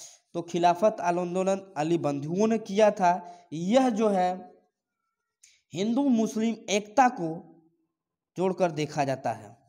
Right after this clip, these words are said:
ऑप्शन नंबर बी is right। मोहम्मद गोरी कहाँ का शासन था? मोहम्मद गोरी अफगानिस्तान का शासक था। मोहम्मद गोरी कहाँ का शासक था? अफगानिस्तान का। अब बात करते हैं भारत द्वारा भेजा गया पहला उपग्रह।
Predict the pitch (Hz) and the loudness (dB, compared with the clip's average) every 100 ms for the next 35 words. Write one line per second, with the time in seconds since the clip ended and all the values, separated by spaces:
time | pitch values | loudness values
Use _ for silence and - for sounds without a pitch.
0 | _ _ _ _ 135 117 135 127 123 123 | _ _ _ _ -14 -10 -8 -6 -8 -10
1 | 123 107 101 - 123 - _ 131 - _ | -14 -20 -20 -20 -20 -20 _ -20 -20 _
2 | - - _ _ _ _ _ _ _ _ | -20 -20 _ _ _ _ _ _ _ _
3 | _ 156 208 240 269 226 170 233 269 269 | _ 0 2 6 6 4 4 6 6 6
4 | 240 233 240 240 233 233 214 226 - 170 | 4 4 4 4 6 2 2 -2 0 2
5 | 127 - - _ _ 143 175 202 254 196 | 2 -2 -16 _ _ -2 0 2 2 2
6 | 185 196 214 214 - _ 160 175 175 202 | 2 2 2 -4 -12 _ 0 2 2 2
7 | 247 - 214 202 202 185 185 165 175 165 | 2 2 2 2 0 0 0 -2 -2 -4
8 | - 139 127 170 202 233 196 226 240 233 | -4 -2 -2 -2 -2 -2 -2 -2 0 -2
9 | 226 226 214 - 233 233 285 311 - - | -2 -4 -6 -4 -4 0 0 0 -6 -20
10 | - 165 165 185 202 202 - 180 160 151 | -2 0 2 2 2 0 2 2 2 2
11 | 131 117 - - - 135 175 220 233 208 | 0 0 -12 -14 -12 -2 2 2 0 2
12 | 233 190 175 220 214 226 240 165 175 233 | 2 2 4 4 6 8 6 6 4 4
13 | 214 233 240 214 202 233 254 254 226 254 | 6 4 4 2 4 4 4 2 4 6
14 | 226 | 6